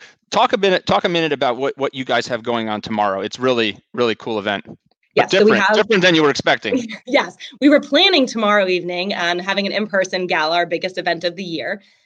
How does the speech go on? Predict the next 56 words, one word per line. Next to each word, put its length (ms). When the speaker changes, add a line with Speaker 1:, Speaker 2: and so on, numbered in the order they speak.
Speaker 2:
And 100
what 80
we're 100
doing 280
instead 480
is 160
a 100
virtual 360
gathering. 560
And 100
we 100
think 240
what 100
everyone 400
needs 280
right 200
now 280
is 200
a 60
little 180
celebration. 640
So 220
we 180
are 180
going 340
to 340
have 200
a 60
Survive 600
and 220
Thrive 420
virtual 460
gathering. 460
We're 140
going 200
to 60
tell 200
the 80
stories 460
of 100
how 140
our 100
social 320
entrepreneurs 600
are 100
surviving 600
through 240
covid 320
nineteen 600
and 300
thriving 440
beyond, 420
and 140
how 160
they're 160
addressing 640